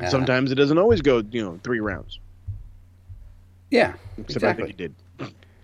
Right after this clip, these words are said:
Speaker 1: If it's a three stages of hell match, you know it's gonna go to the third stage.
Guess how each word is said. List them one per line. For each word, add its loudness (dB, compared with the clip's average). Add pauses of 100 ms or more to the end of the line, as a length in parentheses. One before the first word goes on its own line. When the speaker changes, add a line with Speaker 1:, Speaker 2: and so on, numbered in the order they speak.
(1500)
Speaker 1:
If -2
it's -2
a -2
three 2
stages -2
of -2
hell 4
match, -6
you -2
know -2
it's -4
gonna -4
go -2
to -2
the -10
third -2
stage. -8